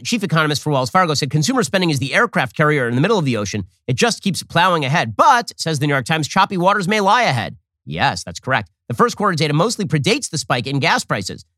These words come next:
that accompanied Russia's invasion of Ukraine and the lockdowns in China that have threatened to further disrupt global supply chains. In other words, all of the bad stuff we saw in March was not really even taken into account in those first quarter G D P stats.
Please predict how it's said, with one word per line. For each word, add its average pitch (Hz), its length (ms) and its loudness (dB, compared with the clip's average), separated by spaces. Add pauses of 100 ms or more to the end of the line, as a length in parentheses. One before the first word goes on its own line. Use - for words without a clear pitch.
that 139 60 -2
accompanied 180 400 2
Russia's 139 340 0
invasion 117 360 -2
of 139 60 0
Ukraine 147 440 0 (220)
and 127 120 0
the 139 40 4
lockdowns 135 400 2
in 175 80 2
China 196 320 2
that 92 120 -6
have 113 120 -6 (180)
threatened 165 240 0
to 165 100 -2
further 226 320 2
disrupt 202 360 -4
global 156 240 -2
supply 175 340 -2
chains. 123 340 -6 (600)
In 151 120 2
other 185 140 2
words, 151 220 0 (440)
all 170 120 4
of 220 80 0
the 180 60 0
bad 160 180 2
stuff 165 160 0
we 156 60 0
saw 156 140 2
in 131 80 2
March 156 260 2 (240)
was 135 80 0
not 196 160 4
really 190 180 0
even 165 160 -2
taken 156 220 -2
into 139 180 -2
account 127 300 -2
in 107 80 -4
those 113 120 -4
first 127 200 -8
quarter 127 160 -2
G 117 140 -4
D 110 80 -4
P 110 120 -6
stats. - 380 -10